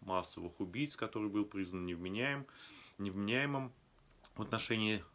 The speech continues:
состава преступления, он убил двух человек, по-моему. Э,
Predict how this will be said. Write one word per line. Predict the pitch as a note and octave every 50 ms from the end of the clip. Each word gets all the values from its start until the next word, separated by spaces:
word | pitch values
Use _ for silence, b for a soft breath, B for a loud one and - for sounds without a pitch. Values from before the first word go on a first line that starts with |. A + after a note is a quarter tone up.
| - -
состава | - - - G#2+ - - - G#2 G2+ G2
преступления, | - - F#2+ - - G#2+ - - G#2+ G2+ F2+ F2+ F2+
он | F2+ F#2
убил | F2+ F2 F#2 F2+ F2
двух | E2+ F#2 F2+ F2 -
человек, | - - A2+ A#2+ C3+ D3 D#3+ D#3 - -
по-моему. | D3 C#3+ C#3+ C3+ C3+ C3 B2+ B2 A#2+ B B B B B B B B B B B
Э, | - G#2 G#2 G#2 G2+ G2+ G2+ G2 G2 G2 G2 G2 F#2+ F#2+ F#2 F#2 F#2 F#2 F#2 F#2 F#2+ F#2+ F#2+ G2